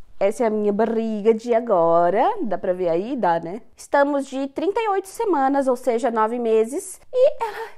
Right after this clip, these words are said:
já está pronta pra nascer. Talvez quando você estiver assistindo esse vídeo, ela já vai ter nascido, provavelmente já vai ter nascido. Então, o primeiro convite que eu quero te fazer é pra me acompanhar lá no Instagram, no arroba Karina Fragoso,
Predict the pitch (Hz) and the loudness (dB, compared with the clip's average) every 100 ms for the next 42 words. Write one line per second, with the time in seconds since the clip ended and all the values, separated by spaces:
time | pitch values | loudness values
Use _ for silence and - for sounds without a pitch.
0 | - 440 440 508 508 359 349 370 370 427 | -12 -10 -10 -14 -8 -6 -4 -4 -4 -4
1 | - 202 - - - - 247 220 220 - | -6 -10 -10 -12 -8 -4 -2 -2 -4 -4
2 | 220 220 220 202 - 196 185 - - 240 | -6 -8 -6 -6 -4 -2 -2 -2 -10 -10
3 | 233 277 233 233 294 294 - - - _ | -8 -8 -6 -6 -8 -8 -14 -16 -20 _
4 | - 269 302 247 262 277 311 254 - 440 | -4 -2 0 -2 -4 -8 -8 -12 -4 -2
5 | 349 294 254 233 240 247 - 220 214 240 | -2 -2 -4 -2 -4 -6 -6 -4 -4 -8
6 | - - - - 226 233 240 254 285 269 | -10 -20 -20 -14 -6 0 0 -2 -4 -4
7 | 285 320 302 247 247 - 262 247 226 - | -4 -4 -6 -6 -8 -6 -4 -2 -4 -4
8 | 247 226 202 185 - - - 208 - 208 | -4 -4 -2 -4 -6 -12 -8 -6 -2 -2
9 | 208 208 202 214 233 202 196 196 208 269 | 0 -2 -4 -6 -8 -6 -6 -8 -8 -8
10 | 254 220 240 - 214 214 175 190 196 185 | -4 -6 -8 -10 -8 -6 -6 -8 -8 -8
11 | 190 214 214 185 190 220 | -8 -8 -4 -4 -4 -8